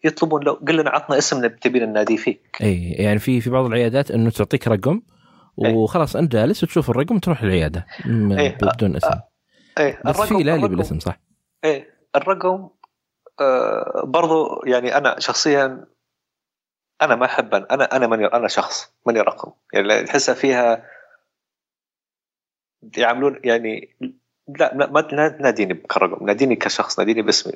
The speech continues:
Speaker 1: يعني كرقم تحسها أنا يعني مهي، مهي بيرسونال، يعني تحسها جام، جاف كذا الموضوع. أنا، أنا شخصيا عن نفسي ما أحب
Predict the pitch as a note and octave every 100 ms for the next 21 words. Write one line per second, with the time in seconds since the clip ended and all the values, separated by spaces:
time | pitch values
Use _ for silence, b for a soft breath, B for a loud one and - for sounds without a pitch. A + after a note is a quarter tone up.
0 | - G#2 G#2 G#2 B2 - B2 A2 C3 -
1 | G#2 G#2+ G#2+ _ _ _ _ _ _ _
2 | _ _ _ _ - G#2 G2+ G#2 F#2+ B2
3 | A#2+ G#2+ G2 G2 G2 - _ _ _ _
4 | _ _ _ _ _ _ _ _ _ _
5 | _ _ B2+ C#3 C3 B2 - - E2+ -
6 | - - - A2 G2 - - G#2+ G#2 F2+
7 | D#2+ - F#2+ - - - F2 - - -
8 | D#2 _ b A#2+ C#3 C3 C3+ A#2+ - -
9 | A#2+ G2+ F2 G#2 G#2+ - G2 - F#2+